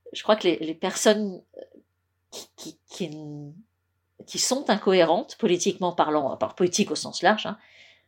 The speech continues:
euh, je les fuis, <laughs> je, je les, euh, je les fréquente plus, et, et je préfère qu'on, on se fixe de petits objectifs,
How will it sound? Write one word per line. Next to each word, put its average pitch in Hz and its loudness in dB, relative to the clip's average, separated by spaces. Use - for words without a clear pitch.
euh, 151 4
je - 2
les 175 4
fuis, - -4
<laughs> - -6
je, - 4
je - 6
les, 196 12
euh, 170 8
je 165 6
les 165 4
fréquente 220 0
plus, - 4
et, 175 4
et - -2
je - -4
préfère 262 6
qu'on, 208 0
on 170 -2
se 180 -2
fixe 220 -6
de 160 -4
petits 185 -2
objectifs, 196 -2